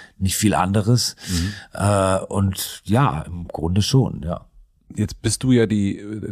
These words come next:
Speaker 2: bist du der Sänger und der Songwriter und, äh, eigentlich auch schreibst du ja inzwischen eigentlich alle Songs, obwohl du natürlich Lektorat innerhalb
Speaker 1: Mhm.
Speaker 2: der Band hast und so weiter. Wie schaffst du es, dass das nicht zu sehr Sonderstellung ist?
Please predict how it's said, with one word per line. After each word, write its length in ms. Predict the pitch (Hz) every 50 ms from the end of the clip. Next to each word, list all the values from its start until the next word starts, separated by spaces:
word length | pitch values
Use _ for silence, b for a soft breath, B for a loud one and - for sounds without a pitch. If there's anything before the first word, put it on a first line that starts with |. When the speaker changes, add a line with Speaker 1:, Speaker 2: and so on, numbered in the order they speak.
| 90
Speaker 2:
bist 160 | - - - -
du 20 | 98
der 140 | 90 87 85
Sänger 360 | 90 104 110 120 123 120 -
und 180 | 113 107 98 -
der 100 | 98 87
Songwriter 680 | - - 95 95 92 82 78 73 73 - 71 69 76 82
und, 180 | 87 78 76
äh, 140 | - 104 95
eigentlich 340 | - - 87 90 98 87 -
auch 220 | 98 98 - - 95
schreibst 400 | - - - 85 87 - - -
du 80 | 98
ja 260 | 92 85 82 80 82 - - -
inzwischen 360 | - 90 - - - 82 -
eigentlich 300 | - 90 87 76 - -
alle 140 | 92 90 90
Songs, 360 | 82 - 92 95 98 92 - -
obwohl 260 | - 90 - - 98 90
du 100 | 87 87
natürlich 340 | 87 - - 82 78 - -
Lektorat 920 | 90 87 90 95 95 - - - 98 85 80 82 87 90 92 92 - - -
innerhalb 320 | - 104 98 90 - 113
Speaker 1:
Mhm. 40 | 135
Speaker 2:
der 60 | 143 139
Band 140 | 127 110 113
hast 140 | 107 -
und 80 | 110 104
so 80 | 98 90
weiter. 220 | 95 95 98 95 B B B B B B B B B -
Wie 680 | 107 104 101 110 120 135 143 147 147 147 - - - _ _ _ _ -
schaffst 340 | - - - 117 - -
du 40 | -
es, 100 | 127 -
dass 160 | - 113 101
das 220 | - - 107 - -
nicht 260 | 117 110 - - -
zu 440 | - - - - 143 143 139 139 131
sehr 440 | 113 104 110 107 101 101 98 98 98
Sonderstellung 1200 | 87 90 92 92 92 87 87 - - - _ _ _ _ - 90 87 85 85 85 82 78 80 78
ist? 520 | - - 76 73 - - - - - -